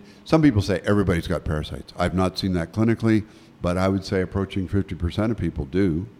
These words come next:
undiagnosed. We all have, humans have evolved with parasites just like all animals. We live with them. Some of us don't even have any symptoms. Some do. But they can upset that microbiome.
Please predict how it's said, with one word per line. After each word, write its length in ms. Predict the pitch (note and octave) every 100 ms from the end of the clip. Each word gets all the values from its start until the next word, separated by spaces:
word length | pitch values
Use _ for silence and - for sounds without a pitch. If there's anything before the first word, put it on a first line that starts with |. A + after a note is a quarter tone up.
| -
undiagnosed. 760 | F#2 F2 D2+ C#2+ E2+ E2 D2 - - - - - - -
We 160 | C#3 F3
all 320 | F3 E3+ C#3+
have, 320 | C3 A#2 A2+
humans 320 | G#2+ D3 C#3+
have 140 | C3 B2+
evolved 420 | A2+ A2 A2 G#2
with 120 | G2+
parasites 440 | - G2 G2 G2 -
just 220 | F#2 -
like 140 | F#2+
all 200 | F2+ F#2
animals. 440 | F2 E2+ G2+ C3 - - - -
We 140 | A2+
live 200 | A2+ G#2
with 140 | A2
them. 220 | - C3 - -
Some 220 | - A2
of 120 | G#2
us 280 | A2 G#2 - - -
don't 160 | F2+ G#2+
even 160 | G#2
have 140 | G#2 G#2
any 140 | G#2
symptoms. 500 | - A#2+ - C#3 C#3+ - - -
Some 240 | - G2
do. 280 | G2+ A2+ C3 C3+ - - - - - - -
But 160 | - -
they 140 | B2
can 260 | B2+ A#2 G#2+ -
upset 480 | - - - C3+ -
that 160 | G2+ E2+
microbiome. 760 | F2+ F2+ F#2 D#2+ E2+ D#2 B1+